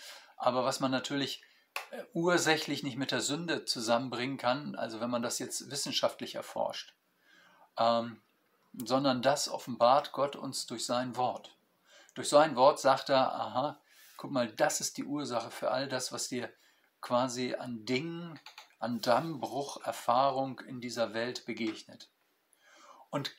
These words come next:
gegen diesen Dammbruch der Sünde, die, der in Adam passiert ist, setzt Paulus nun die Botschaft der Gnade. Sie ist noch viel stärker, sagt er. Das heißt,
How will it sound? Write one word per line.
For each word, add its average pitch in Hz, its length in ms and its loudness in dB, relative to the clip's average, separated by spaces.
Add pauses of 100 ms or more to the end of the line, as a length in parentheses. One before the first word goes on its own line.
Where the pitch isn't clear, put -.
gegen 170 400 2
diesen 147 320 -2
Dammbruch 139 480 6
der 127 160 0
Sünde, 131 520 -4
die, 110 320 0 (240)
der 117 480 -2
in 165 280 -4
Adam 135 480 4
passiert 156 480 -2
ist, 131 320 -8 (340)
setzt - 380 -2
Paulus 151 400 8
nun 127 100 -2
die 117 80 -4
Botschaft 123 540 0
der 110 60 0
Gnade. 117 540 -4 (960)
Sie 139 360 0
ist - 260 0
noch 131 200 2
viel 147 280 -4
stärker, 139 500 4
sagt 107 340 -10
er. 113 100 -6
Das 127 260 -2
heißt, 156 320 4